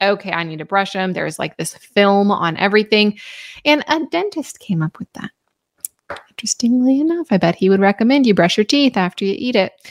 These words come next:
All right, here's the brain twister question for tomorrow. We're kinda staying on this carnival theme. What were carousels originally designed for?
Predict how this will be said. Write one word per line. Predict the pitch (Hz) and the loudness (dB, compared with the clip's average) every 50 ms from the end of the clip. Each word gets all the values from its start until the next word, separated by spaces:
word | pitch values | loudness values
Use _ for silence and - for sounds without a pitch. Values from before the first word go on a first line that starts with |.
| - - - - - - - - - - - - | -20 -20 -20 -20 -20 -20 -20 -20 -20 -12 -4 0
All | 196 208 | 2 4
right, | 208 196 196 | 4 4 2
here's | 226 208 208 208 190 | 2 2 0 0 0
the | 202 175 | -2 -2
brain | 196 196 208 202 | -2 -2 -2 -2
twister | - 202 190 - - 196 185 | -2 -4 -4 -2 -4 -6 -4
question | - - 180 185 - - - 185 180 | 0 0 0 0 0 -4 -4 -4 -4
for | 175 - - 190 190 185 | -4 -6 -4 -4 -4 -4
tomorrow. | 185 - 185 160 170 196 226 247 247 247 247 247 254 247 - - - _ _ _ _ _ _ _ _ - | -6 -8 -8 -2 0 2 4 4 4 6 4 4 2 0 -4 -18 -20 _ _ _ _ _ _ _ _ -4
We're | 370 392 370 330 | 0 2 2 2
kinda | - - - - 269 262 247 247 | 0 -4 -8 -2 0 0 0 0
staying | - - - 196 185 196 196 | 0 0 0 2 2 2 2
on | 196 170 | 0 0
this | 165 160 - | 0 -2 -4
carnival | - - - - 175 175 165 139 151 165 | -6 -8 -4 -2 0 0 0 0 -2 -4
theme. | - 165 156 151 160 - - - - - - - - - - - - - _ _ | -2 -2 -2 -2 -2 -6 -8 -16 -18 -18 -18 -20 -20 -20 -20 -20 -20 -20 _ _
What | - 220 196 196 208 240 262 339 453 480 - - - - | -8 -6 -4 0 2 2 4 4 2 0 -4 -10 -12 -6
were | 277 240 233 240 | -2 -2 -2 -2
carousels | - - - - 285 311 339 302 - - - - - - - - - - - - _ _ _ _ _ - | -4 -12 -6 -2 0 0 0 0 0 -2 -2 -2 -4 -4 -6 -8 -8 -8 -8 -12 _ _ _ _ _ -2
originally | - 202 196 185 185 185 214 240 240 240 254 254 254 254 247 247 247 247 240 - _ - | 0 2 2 2 2 4 4 4 4 2 2 2 2 4 4 4 4 4 2 0 _ -2
designed | - 208 196 190 - 165 160 160 170 175 - | 0 2 2 4 4 2 4 4 4 2 2
for? | - - - - - 220 | -2 -6 -6 -6 -6 -8